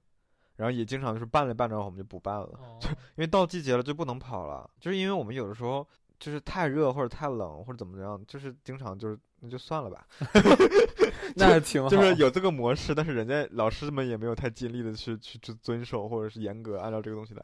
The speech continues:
Speaker 1: 办。
Speaker 2: 我们的话就是一切都进入一个评-，评价体制，然后每次跑操大概还要校领导来给每个班打分，老师们好像也特别在意这个，大概率和他们的奖金挂钩吧，我不太知道。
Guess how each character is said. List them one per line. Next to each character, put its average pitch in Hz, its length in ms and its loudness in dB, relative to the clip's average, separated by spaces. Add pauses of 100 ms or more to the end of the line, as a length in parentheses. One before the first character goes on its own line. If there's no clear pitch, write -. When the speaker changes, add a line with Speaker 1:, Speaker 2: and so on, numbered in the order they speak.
Speaker 1:
办。 - 120 -12 (360)
Speaker 2:
我 156 180 4
们 135 160 0
的 196 100 2
话 240 120 0
就 233 120 -2
是 208 100 0
一 143 120 0
切 185 160 2
都 180 140 6
进 170 180 -4
入 147 180 -2
一 120 140 -4
个 127 140 -2
评-， 110 420 -12 (180)
评 117 220 -6
价 143 180 0
体 - 380 -10
制， 104 420 -6
然 107 140 -6
后 127 220 -2
每 127 200 -2
次 143 140 -2
跑 151 240 2
操 139 320 2
大 156 160 2
概 147 140 2
还 131 60 -2
要 127 100 4
校 143 180 6
领 117 180 0
导 98 280 2
来 98 180 -2
给 117 300 -10
每 117 160 -2
个 120 80 0
班 139 200 0
打 113 180 -2
分， 131 420 -2 (280)
老 120 220 4
师 156 240 -6
们 151 180 2
好 131 160 0
像 127 140 -4
也 120 80 -4
特 123 140 -2
别 113 120 -2
在 113 240 -2
意 110 160 -8
这 98 260 -6
个， 82 180 -8
大 123 260 0
概 120 160 2
率 117 180 -4
和 113 160 -10
他 117 160 -8
们 110 120 -10
的 110 80 -6
奖 95 240 -12
金 101 160 -14
挂 98 200 -8
钩 92 220 -12
吧， 92 160 -14
我 78 80 -16
不 104 100 -20
太 107 120 -8
知 92 180 -14
道。 85 180 -14